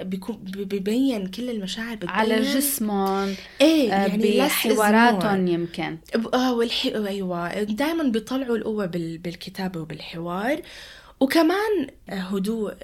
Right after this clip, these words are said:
Speaker 1: ال-، expressions، ومع هدوء ال body language بتحسي معهم أكتر. فلما يكون، لما يكون هيدا شغلة بتشوفيها، يعني أنا بالنسبة إلي across كل، يعني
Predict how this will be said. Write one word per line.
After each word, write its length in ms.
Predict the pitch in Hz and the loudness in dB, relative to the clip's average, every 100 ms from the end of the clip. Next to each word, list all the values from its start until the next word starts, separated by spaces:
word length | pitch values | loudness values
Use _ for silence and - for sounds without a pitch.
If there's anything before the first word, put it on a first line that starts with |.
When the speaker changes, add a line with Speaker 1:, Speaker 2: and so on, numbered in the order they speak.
| - | -6
Speaker 1:
ال-، 920 | 185 170 165 165 170 180 104 - - - - 185 | -6 -6 -8 -10 -10 -10 -10 -12 -14 -18 -18 -16
expressions، 840 | - - 226 - 196 175 165 165 | -12 -6 -2 -2 -2 -4 -6 -6
ومع 320 | 175 226 233 | -4 -4 -4
هدوء 420 | 185 185 202 190 | -6 -4 -4 -4
ال 140 | 175 170 202 | -6 -8 -6
body 360 | 214 190 185 | -6 -4 -4
language 680 | 185 185 190 226 320 339 - | -4 -6 -4 -2 -2 -6 -6
بتحسي 640 | 202 - - 277 - 277 | -6 -4 -2 -2 -2 0
معهم 340 | 254 262 285 254 | 2 2 0 -4
أكتر. 480 | 190 - - - - - - - - - - - | -6 -10 -12 -12 -14 -20 -20 -20 -18 -16 -18 -16
فلما 1900 | - 226 220 214 208 202 196 185 180 - - _ _ - 214 214 226 220 220 | -8 -2 -2 0 -2 -2 -2 -2 -4 -10 -20 _ _ -12 -6 -4 -2 -2 -2
يكون، 760 | 220 - 294 349 349 330 277 - | -4 -4 -4 -2 -4 -4 -6 -6
لما 300 | 208 208 208 | -4 -4 -4
يكون 400 | 208 254 254 226 | -4 -4 -2 -2
هيدا 240 | 220 220 | -4 -6
شغلة 260 | 220 220 190 | -6 -6 -6
بتشوفيها، 540 | 175 - - 214 202 | -8 -14 -8 -6 -4
يعني 400 | 185 165 175 175 | -6 -8 -10 -8
أنا 160 | 202 190 | -8 -8
بالنسبة 460 | 185 180 180 185 | -8 -10 -10 -10
إلي 400 | 185 214 247 - | -8 -6 -6 -8
across 640 | 214 - 220 220 - - - | -10 -10 -10 -8 -12 -12 -4
كل، 120 | 262 | -4
يعني 380 | 240 175 170 | -4 -8 -10